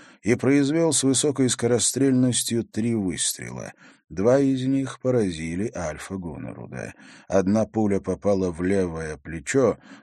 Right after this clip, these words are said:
другая — в бедро. Оба ранения не были смертельными, однако Гуннеруд упал.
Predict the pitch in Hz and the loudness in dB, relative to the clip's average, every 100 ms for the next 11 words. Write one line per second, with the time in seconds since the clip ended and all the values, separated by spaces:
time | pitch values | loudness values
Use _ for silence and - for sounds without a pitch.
0 | - 80 71 71 69 69 69 110 135 76 | -14 -12 -10 -10 -10 -10 -6 -4 -4 -6
1 | - _ _ _ - 98 95 95 92 107 | -8 _ _ _ -2 0 2 2 2 2
2 | 110 98 95 101 87 87 85 95 101 - | 2 2 2 2 0 -4 -4 -2 -4 -4
3 | 151 117 98 98 101 143 147 151 147 151 | -2 0 0 0 0 -2 -4 -8 -6 -6
4 | 147 143 135 123 - 71 65 62 | -6 -6 -8 -12 -8 -6 -6 -10